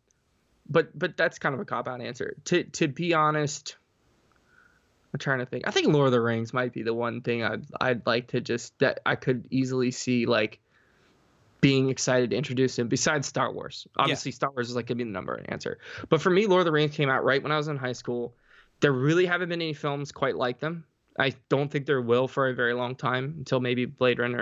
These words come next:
Speaker 1: or until the new Dune, as far as, like, fantasy, epic fantasy goes.
Speaker 2: Right.
Speaker 1: Um, so I think that would be,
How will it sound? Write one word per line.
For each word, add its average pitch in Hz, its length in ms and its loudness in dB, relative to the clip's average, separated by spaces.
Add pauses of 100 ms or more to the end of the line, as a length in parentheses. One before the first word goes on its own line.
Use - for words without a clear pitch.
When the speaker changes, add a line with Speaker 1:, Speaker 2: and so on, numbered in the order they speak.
Speaker 1:
or 123 300 4 (600)
until 127 240 4
the 123 80 4
new 123 160 4
Dune, 131 400 0 (520)
as - 100 0
far 135 160 4
as, 120 80 2
like, 120 140 2
fantasy, 120 800 -2
epic 143 280 -2
fantasy 123 400 -4
goes. 127 480 0
Speaker 2:
Right. - 140 2
Speaker 1:
Um, 113 320 2 (1300)
so - 140 2
I 151 60 2
think 156 180 -4
that 127 140 2
would 110 80 -4
be, 131 240 -12